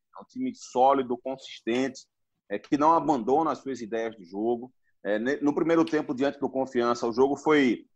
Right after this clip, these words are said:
o jogo foi mais truncado, foi mais chato de se ver, é, foi mais pobre ofensivamente, em termos de criatividade. É, o Confiança até ensaiou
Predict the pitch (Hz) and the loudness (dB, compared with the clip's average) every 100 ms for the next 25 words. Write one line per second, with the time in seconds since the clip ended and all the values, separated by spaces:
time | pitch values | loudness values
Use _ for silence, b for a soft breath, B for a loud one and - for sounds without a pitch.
0 | _ _ 135 131 151 139 143 - 131 - | _ _ 0 2 2 2 0 -4 -8 0
1 | 127 135 139 131 135 117 107 - 127 135 | 4 4 4 2 0 0 -2 -6 -6 -6
2 | - - 131 143 - 120 - 110 92 117 | -8 0 2 2 0 -16 -16 -20 -6 -2
3 | 127 127 _ _ _ _ 110 107 139 135 | -2 -4 _ _ _ _ -10 -8 -4 -2
4 | 139 131 - _ _ - 156 165 120 107 | -2 -4 -12 _ _ 2 4 4 0 -8
5 | - - 120 - 123 - 117 101 113 135 | -10 -12 -12 -10 -18 -12 -8 -6 -6 -6
6 | 127 - 110 131 127 113 123 127 117 117 | -8 -10 -8 -4 -4 -4 -2 2 2 0
7 | 101 104 120 131 131 127 _ _ _ _ | 0 6 6 6 2 -8 _ _ _ _
8 | - 110 113 117 120 117 110 143 147 - | -4 2 4 4 4 4 2 0 -2 -2
9 | 139 147 139 156 160 - 147 120 151 160 | -6 -4 -2 -2 -2 4 4 6 4 2